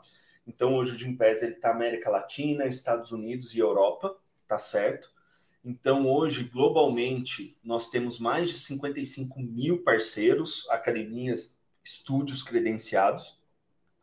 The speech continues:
Só no Brasil são mais de vinte e quatro mil, tá certo?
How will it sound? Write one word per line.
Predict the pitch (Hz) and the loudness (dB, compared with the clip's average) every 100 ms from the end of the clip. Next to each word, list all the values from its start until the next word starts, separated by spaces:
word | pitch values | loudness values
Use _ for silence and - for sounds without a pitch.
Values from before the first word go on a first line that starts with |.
| _ - - | _ -20 -10
Só | - 131 | 0 2
no | 147 165 | 2 4
Brasil | 113 104 - 117 175 - - - - _ | 4 4 2 0 2 0 -6 -18 -20 _
são | - - 123 | -6 0 0
mais | 117 156 175 | 2 2 2
de | 127 | 0
vinte | 127 165 | -4 -6
e | - | -4
quatro | - 151 - 139 | -2 -2 -2 -6
mil, | 110 113 - - _ _ _ _ _ _ | -4 -2 -4 -8 _ _ _ _ _ _
tá | 107 | -6
certo? | - 107 107 - 175 | -2 4 4 2 -6